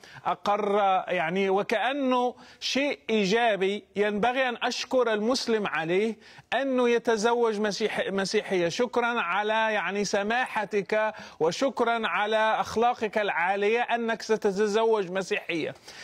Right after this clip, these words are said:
هذا لا، لا، يعني، عيب أننا في ال-، في القرن الواحد والعشرين ونستشهد بزواج شخص ببنت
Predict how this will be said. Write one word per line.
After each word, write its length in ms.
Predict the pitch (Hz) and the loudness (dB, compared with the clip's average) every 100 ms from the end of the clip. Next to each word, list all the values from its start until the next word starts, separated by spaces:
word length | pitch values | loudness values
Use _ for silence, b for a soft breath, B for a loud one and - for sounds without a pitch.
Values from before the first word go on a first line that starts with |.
| B | B
هذا 340 | 175 254 277 285 | -2 0 0 2
لا، 340 | 269 294 - | 2 2 0
لا، 200 | 214 214 | 0 2
يعني، 480 | 190 160 196 220 220 | 2 0 0 -2 0
عيب 520 | 190 151 202 277 247 156 | -2 0 0 0 -2 -2
أننا 440 | 208 202 214 208 | -2 0 0 -2
في 140 | 202 | -2
ال-، 240 | 180 170 160 | 0 0 -2
في 120 | 208 | -2
القرن 400 | 175 170 247 233 | -2 0 0 0
الواحد 420 | 208 214 233 226 | 0 -2 -2 0
والعشرين 640 | 208 175 160 170 190 220 - B B B | 2 2 0 -2 0 -2 -4 B B B
ونستشهد 480 | 185 208 - - 294 233 262 233 185 | -2 0 -2 -2 -2 0 -2 -2 -2
بزواج 680 | 220 185 214 214 247 254 196 | 0 2 2 2 2 2 0
شخص 720 | 156 - 226 - - - - _ B B B B | -2 -2 -2 -2 -10 -10 -14 _ B B B B
ببنت 640 | 202 165 214 269 254 | 0 2 2 2 -2